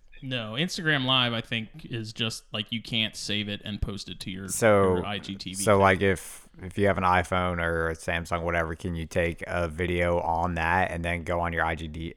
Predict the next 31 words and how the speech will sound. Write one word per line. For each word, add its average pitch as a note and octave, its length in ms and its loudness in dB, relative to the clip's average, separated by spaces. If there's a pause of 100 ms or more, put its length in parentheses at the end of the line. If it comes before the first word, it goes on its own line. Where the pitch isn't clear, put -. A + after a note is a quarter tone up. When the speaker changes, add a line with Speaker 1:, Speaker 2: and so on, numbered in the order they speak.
(120)
Speaker 2:
I F2 160 -2
G E2+ 240 -6
T F2 180 -8
V E2 140 -6
and E2 100 -6
upload E2+ 400 -2
it D#2+ 100 -2
Speaker 1:
Yeah. D2 40 -2
Speaker 2:
there? E2+ 420 0
And F#2 140 -4
then F#2+ 140 2
it F2+ 100 6
automatically F2 680 2
does F2 260 0
the F2 120 -10
Speaker 1:
Yeah. - 60 -10
Speaker 2:
clip F2+ 420 -2
to F#2+ 100 -4
your, E2 380 0 (100)
hmm, A#2 140 -2 (300)
that's A2 200 -8
easy. G#2+ 320 -10
Speaker 1:
It's C#3+ 160 -6
nice. C3+ 480 -2
Speaker 2:
Wow. F2+ 260 -4
Speaker 1:
And B2+ 340 0
like C3+ 180 -2
I C3 40 0
said, G#2+ 420 -2
like, E2+ 100 -6
Speaker 2:
Yeah. D#2+ 140 -8